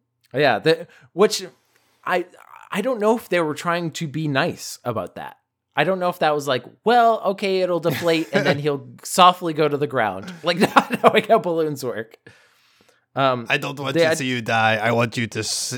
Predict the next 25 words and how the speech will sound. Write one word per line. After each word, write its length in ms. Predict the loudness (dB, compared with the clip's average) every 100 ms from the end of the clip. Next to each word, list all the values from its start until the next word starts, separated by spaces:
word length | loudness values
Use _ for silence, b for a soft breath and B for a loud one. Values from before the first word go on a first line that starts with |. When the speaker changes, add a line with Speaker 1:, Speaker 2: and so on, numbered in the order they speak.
| -6
Speaker 2:
I 100 | -2
want 160 | -2 -2
to 80 | -4
see 140 | -4
you 140 | -4 -4
slowly 640 | -4 -2 -2 -2 -2 -4
fall 320 | -2 -2 -2
back 280 | -2 -4 -4
to 180 | -8 -6
the 180 | -4 -2
earth 420 | -2 -4 -6 -14
in 220 | -12 -12 -10
shame. 840 | -8 0 2 2 0 -6 -10 -20 _ _ _ -6
Speaker 1:
I 100 | -4
mean, 240 | -2 -4
the 140 | 0 2
idea 480 | 2 2 -2 -2
was 360 | 2 0 0 -12
that 320 | -10 -4 -2 0
the 120 | -2
shot 400 | 2 4 4 2
would 140 | -4
hit 240 | -2 -4 0
the 60 | 0
balloon, 600 | 0 -6 -8 -10 -12